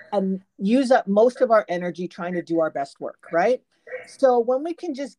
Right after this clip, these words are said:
get rid of all of that drama that's going on in our head, it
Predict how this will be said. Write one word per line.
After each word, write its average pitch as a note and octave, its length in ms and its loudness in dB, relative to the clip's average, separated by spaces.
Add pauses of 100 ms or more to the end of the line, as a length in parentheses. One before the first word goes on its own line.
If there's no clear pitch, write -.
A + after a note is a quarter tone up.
(100)
get B3 260 4
rid G3+ 220 -2
of F#3 100 0 (140)
all A#3 360 0
of F#3+ 120 -10
that F#3 240 -6 (300)
drama F#3+ 420 -8
that's D#3+ 200 -8
going E3+ 260 -4
on E3+ 160 -10
in E3 100 -10
our D3 140 -10
head, D#3 340 -6
it F3+ 160 -6